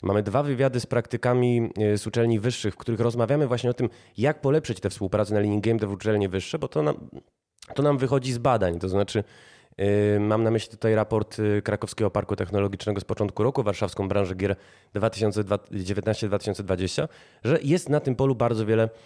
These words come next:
e, do zrobienia. No, nie będę <laughs> może więcej tutaj zajawiał, powiem tylko, że mamy jeszcze esej Marcina Przybyłka, bardzo długi, bardzo dobry, no i tekst Jakuba Marszałkowskiego, czyli, y, no, współautora raportu, y, parpu i Game Industry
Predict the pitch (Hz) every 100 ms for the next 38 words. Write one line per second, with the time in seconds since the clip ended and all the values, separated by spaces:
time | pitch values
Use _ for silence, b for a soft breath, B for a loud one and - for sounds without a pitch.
0 | B B - 104 107 107 107 107 110 101
1 | 120 110 120 92 87 85 - - 131 147
2 | 147 151 143 139 127 123 120 127 117 117
3 | 104 101 135 170 165 170 147 151 135 143
4 | 139 131 - 120 B B B 135 131 110
5 | 101 - 95 - 95 92 87 90 101 101
6 | 98 95 92 90 90 104 101 107 107 113
7 | 113 B B B 127 143 127 123 - -
8 | _ _ _ _ _ - 104 101 120 110
9 | 104 101 92 87 - 113 104 101 - 98
10 | 98 98 95 95 90 104 - - 113 90
11 | 104 101 95 101 98 95 - B B B
12 | - 92 - - 117 107 98 92 104 95
13 | 92 90 -